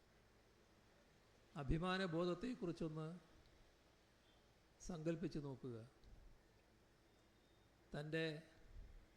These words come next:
സ്വന്തം വീട്ടിൽ കിടന്നുറങ്ങുന്നു. ആ മേൽക്കൂര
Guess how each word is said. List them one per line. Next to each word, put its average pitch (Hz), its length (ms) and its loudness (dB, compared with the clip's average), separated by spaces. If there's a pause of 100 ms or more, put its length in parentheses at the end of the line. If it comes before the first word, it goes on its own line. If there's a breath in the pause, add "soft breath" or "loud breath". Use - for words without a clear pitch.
(1080)
സ്വന്തം 190 440 2
വീട്ടിൽ 165 280 4 (1800)
കിടന്നുറങ്ങുന്നു. 147 680 -2 (2250)
ആ - 20 0 (120)
മേൽക്കൂര 165 420 4